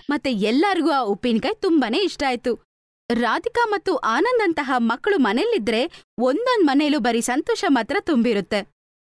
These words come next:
ದೊಡ್ಡವ್ರಿಗೆ ಆ ಮನೆಯಲ್ಲಿ ಖಂಡಿತ ಒಳ್ಳೆ ಮರ್ಯಾದೆ ಸಿಗುತ್ತೆ. ನಮ್ಮ ದೊಡ್ಡವರು ಮಕ್ಕಳ ಸಂತೋಷದಲ್ಲಿ ಸಂತೋಷ ನೋಡ್ಕೋತಾರೆ, ಆದ್ರೆ ಈ ನಡುವೆ ಇರೋ ಮಕ್ಕಳು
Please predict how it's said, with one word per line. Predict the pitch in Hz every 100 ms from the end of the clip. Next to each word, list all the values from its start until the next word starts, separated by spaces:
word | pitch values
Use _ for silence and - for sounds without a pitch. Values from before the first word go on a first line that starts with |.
| 190
ದೊಡ್ಡವ್ರಿಗೆ | 226 220 196 392 403 285
ಆ | 320 302
ಮನೆಯಲ್ಲಿ | 277 214 269 403 277 311 - _ -
ಖಂಡಿತ | 247 233 415 453 - 254 320
ಒಳ್ಳೆ | 240 330 440
ಮರ್ಯಾದೆ | 247 220 339 415 330
ಸಿಗುತ್ತೆ. | 285 202 196 208 - _ _ _ _ _ _ -
ನಮ್ಮ | 247 285 269 208
ದೊಡ್ಡವರು | 220 220 415 381 320
ಮಕ್ಕಳ | 247 240 - 440
ಸಂತೋಷದಲ್ಲಿ | 349 302 311 262 262 311
ಸಂತೋಷ | 285 247 302 349
ನೋಡ್ಕೋತಾರೆ, | 269 226 240 220 208 202 - _ _ _ -
ಆದ್ರೆ | 320 277 240 285
ಈ | - 254 427
ನಡುವೆ | 466 392 339 277 277
ಇರೋ | 262 220
ಮಕ್ಕಳು | 202 202 - 415 294 277 427